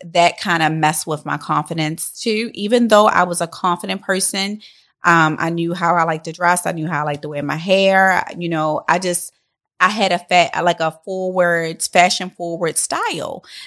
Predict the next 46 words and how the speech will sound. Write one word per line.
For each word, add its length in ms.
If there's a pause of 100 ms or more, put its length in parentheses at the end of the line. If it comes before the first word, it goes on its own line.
(100)
that 240
a 40
lot 180
of 80
people 340
liked, 400
but 120
a 60
lot 200
of 60
people 240
was 160
like, 280 (260)
"Who 160
the 120
hell 240
you 80
think 240
you 100
are?" 420
Knowing 600 (160)
who 120
you 140
are 200
at 80
this 200
age, 420
you 80
know? 400 (600)
So 600 (180)
that, 460 (120)
um, 400
I 80
had 240
an 80
incident 800 (160)
where, 800
um, 680 (920)
someone 720
was 340
trying 300
to 120
pick 200
on 180
me 240
and 240